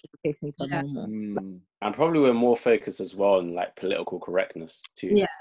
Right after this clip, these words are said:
Speaker 4: Um,
Speaker 1: Yeah.
Speaker 4: which is
Speaker 3: I,
Speaker 4: kind of
Speaker 3: I, yeah. I think, I think it's the terminology that's been used, because if we was to say, okay, S E N kids, right,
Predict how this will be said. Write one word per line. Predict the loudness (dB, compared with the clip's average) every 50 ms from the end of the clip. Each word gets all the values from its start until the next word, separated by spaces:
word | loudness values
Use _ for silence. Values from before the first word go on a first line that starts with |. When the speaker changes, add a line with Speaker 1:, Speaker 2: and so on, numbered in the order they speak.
| -12
Speaker 4:
Um, | -10 0 4 6
Speaker 1:
Yeah. | 6 6 6 4 0 -6 -16 _ _ _ _ _ _ _ _ _ _ _ -20 -20 _ _ _ _ _ _
Speaker 4:
which | _ -20 -20 -14 -12
is | -12 -12 -12 -12 -16 -18 -18 -18 -20 -20 -20 -8
Speaker 3:
I, | -2
Speaker 4:
kind | 0 2 2
of | 2 0 0
Speaker 3:
I, | -2 -8 -12 -12 -4 0
yeah. | 2 4 4 2 2 0 -4 -6 -12 _ _ _ _ _ _ _ _ _ _ _ 0
I | 0 0
think, | 2 2 0 0 0 0 0
I | 0 0
think | 2 2 2 2 2 -2 -8 -16 _ _ _ _ _ _ _ _ _ -20 -20 -20 _ _ _ _ _ _ _ _ _ _ _ _ _ _ _ -18 -18 -18 _ -20 -20 -20 -20 _ _ _
it's | -12 -12 -8
the | -8 -10
terminology | -10 -10 -8 -6 -4 -4 -2 -2 -2 -2 -2 -4 -4 -4 -4
that's | -2 -2 -2 -2 -4
been | -4 -4 -2
used, | 0 0 0 -2 -2 -4
because | -6 -4 -2 -4 -4 -4 -4
if | -2 -4 -2 0 0
we | 2 2
was | 2 2 2
to | -2 -6 -4
say, | 0 2 2
okay, | 2 2 0 -2 -6 -4 -4
S | -4 -4 -2 -2
E | 0 0 2
N | 0 0 -2
kids, | -4 -8 -10 -10 -10 -10 -8
right, | -8 -4 -4 -4 -6